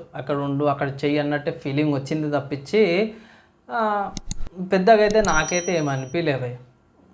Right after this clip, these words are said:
And, and మూవీలో అంత తగ్గట్టుగా, ఆ, లైక్ మనకు నైంటీస్ వైబ్ కనిపిస్తాయి. And ఇక్కడ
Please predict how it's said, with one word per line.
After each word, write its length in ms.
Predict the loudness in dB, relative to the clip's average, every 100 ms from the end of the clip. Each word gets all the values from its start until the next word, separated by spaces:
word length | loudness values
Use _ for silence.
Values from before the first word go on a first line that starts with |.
| -16 -2 2 4
And, 140 | 4 -2 -12 -12 -2 0
and 200 | 2 2
మూవీలో 360 | 4 6 6 6 6 2 -2 -10 -6
అంత 420 | -6 -4 0 2 2
తగ్గట్టుగా, 720 | -2 -2 -4 -2 -2 0 0 -2 -20 _ -2
ఆ, 100 | 2
లైక్ 420 | 4 4 0 -6 -2
మనకు 180 | 0
నైంటీస్ 540 | 0 0 0 -2 -2 0
వైబ్ 320 | 2 0 0
కనిపిస్తాయి. 760 | 0 0 -2 -2 -2 -2 0
And 300 | 2 2 2
ఇక్కడ 340 | 0 2 2